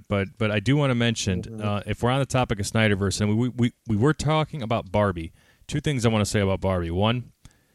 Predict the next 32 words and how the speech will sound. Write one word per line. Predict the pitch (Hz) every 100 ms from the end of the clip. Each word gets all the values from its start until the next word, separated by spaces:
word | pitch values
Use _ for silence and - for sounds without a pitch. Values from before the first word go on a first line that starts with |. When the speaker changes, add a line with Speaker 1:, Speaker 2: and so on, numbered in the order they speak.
| _
Speaker 1:
if | -
you | 131
look | 220 -
back | 131 135
to | 135
our | 104
text | - 104 117
messages, | 110 107 107 107
Kyle, | - 117 117
and | 131
I've | 185
said | - 127
this | 123 -
on | 110
the |
show | 90 95 101
before, | 117 - 120 123
but | 127 110
in | 92
Ju-, | -
on | 113 113
June | 151 185
twenty-second, | 170 135 - 131 113
specifically | - 98 - 131 98 98
to | 92
Kyle | 101 101 92
in | 85
a |
text | - 98 -
message, | 87 85 82 -
I | 95
said, | 95 - 98 87